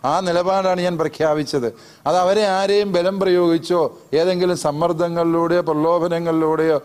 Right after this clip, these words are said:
അവരെ ഏതെങ്കിലും ഒരു മുന്നണിയുടെ തൊഴുത്തിൽ കൊണ്ടേ കെട്ടുക എന്നുള്ള ഉദ്ദേശം എനിക്കില്ല. മലയോര കർഷകരുടെ വികാരം ഞാൻ വ്യക്തമായ ഭാഷയിൽ പറഞ്ഞു.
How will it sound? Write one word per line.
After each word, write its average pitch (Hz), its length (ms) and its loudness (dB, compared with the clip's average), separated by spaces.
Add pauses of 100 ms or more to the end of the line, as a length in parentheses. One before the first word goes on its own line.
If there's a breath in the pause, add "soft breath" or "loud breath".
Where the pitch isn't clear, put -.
(260 loud breath)
അവരെ 160 240 0 (140)
ഏതെങ്കിലും 170 640 0
ഒരു 156 100 0
മുന്നണിയുടെ 156 560 -2
തൊഴുത്തിൽ 151 400 -2
കൊണ്ടേ 143 280 0
കെട്ടുക 139 380 -2 (120)
എന്നുള്ള 131 220 -4
ഉദ്ദേശം 139 480 -2
എനിക്കില്ല. 127 580 -2 (380 loud breath)
മലയോര 180 460 2
കർഷകരുടെ 160 640 0
വികാരം 151 580 0 (440)
ഞാൻ 139 180 -2
വ്യക്തമായ 147 540 -2
ഭാഷയിൽ 127 560 -4
പറഞ്ഞു. 107 280 -6